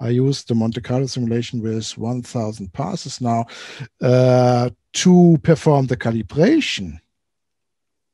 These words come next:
Then calibration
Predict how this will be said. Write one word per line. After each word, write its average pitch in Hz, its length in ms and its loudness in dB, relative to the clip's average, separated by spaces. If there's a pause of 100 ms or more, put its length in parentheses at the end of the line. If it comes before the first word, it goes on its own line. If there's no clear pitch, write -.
(1300)
Then 170 460 6
calibration 139 1040 0